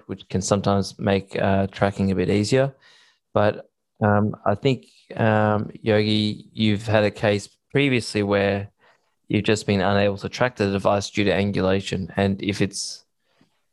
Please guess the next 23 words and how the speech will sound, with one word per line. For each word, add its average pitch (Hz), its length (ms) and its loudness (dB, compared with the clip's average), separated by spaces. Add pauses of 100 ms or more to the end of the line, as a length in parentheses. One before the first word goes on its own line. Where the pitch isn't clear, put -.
(220)
if 110 120 0
it 104 160 0
can't 110 200 2
be 101 80 -2
done, 113 300 2
there 104 140 2
are 104 80 2
obviously 101 280 -4
some 101 220 0
other, 101 400 2 (340)
um, 98 440 2
options, 110 420 0
such - 220 -8
as 95 160 -2
having 95 340 0
a 87 60 -2
second 110 380 0
Lundquist 101 440 -2
wire 101 360 2
or 98 100 0
buddy 104 300 0
wires. - 520 0 (880)
But, - 380 0